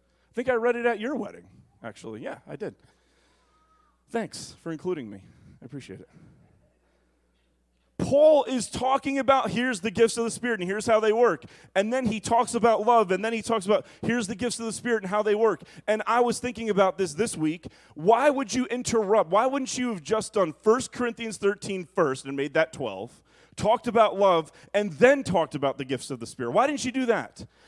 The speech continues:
And then I had this image that you're looking at now pop into my mind. First Corinthians twelve, thirteen, and fourteen actually are Paul's metaphor of the three crosses on Good Friday. Why?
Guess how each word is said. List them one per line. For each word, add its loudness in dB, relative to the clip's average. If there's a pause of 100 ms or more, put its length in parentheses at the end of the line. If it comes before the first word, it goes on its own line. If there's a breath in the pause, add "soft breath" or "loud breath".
(180 soft breath)
And 2
then 2
I 0
had 0
this 0
image -4
that -2
you're -4
looking -4
at -4
now 0
pop -6
into -6
my -4
mind. -6 (320 soft breath)
First 4
Corinthians -6
twelve, -2 (260 soft breath)
thirteen, 0
and -6
fourteen -4 (260 soft breath)
actually -2
are 0
Paul's -2
metaphor -2
of -4
the -4
three -6
crosses -4
on -6
Good -8
Friday. -8 (1500)
Why? -4